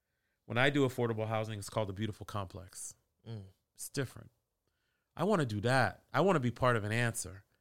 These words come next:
Speaker 1: I'm, I'm achieving my own goal in that respect. So, uh, but no, you don't own them one hundred percent outright, but I'd rather own ten percent of this, seven percent of this, twelve percent of this.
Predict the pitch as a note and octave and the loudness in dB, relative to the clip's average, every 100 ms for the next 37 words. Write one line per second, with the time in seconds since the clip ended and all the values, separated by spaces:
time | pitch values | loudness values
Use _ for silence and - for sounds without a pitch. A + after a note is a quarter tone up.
0 | _ _ _ _ - C3+ D3+ D3 D3 C3 | _ _ _ _ -6 -6 -2 0 0 0
1 | - D3+ C#3 B2 B2 B2 A2+ G#2 A2+ A2 | 0 0 0 0 0 0 0 0 2 2
2 | G#2 A2 - - G#2 F#2 A2 G#2+ F#2+ - | 0 -6 -20 -14 -12 -4 -2 -2 -4 -12
3 | - - - G2+ F#2+ _ _ _ _ - | -12 -16 -12 -10 -12 _ _ _ _ 0
4 | G#2+ G2+ C#3+ D#3 A#2+ D#3 F#3 D3+ D#3+ D3+ | 2 2 2 6 6 6 6 4 2 4
5 | C#3 B2+ C3 D3 C#3 A#2+ C3 C#3+ D3+ D#3+ | 0 0 0 2 2 0 2 2 4 2
6 | C#3+ B2 C3+ E3+ D#3 D3 C3+ C#3+ C3+ - | 0 0 2 4 4 4 2 0 -2 -4
7 | C#3+ C#3 - C#3+ C3+ D3 D3 C#3 C3 C3 | -6 -6 -4 -4 0 2 2 0 -4 -6
8 | C#3 - C#3+ C#3 D3 D3+ C#3 - C#3 C3+ | -6 -6 -4 -2 2 2 0 -4 -6 -4
9 | C#3+ D3 C#3+ C#3 D3 D3 - - | -6 -6 -4 0 0 0 -2 -10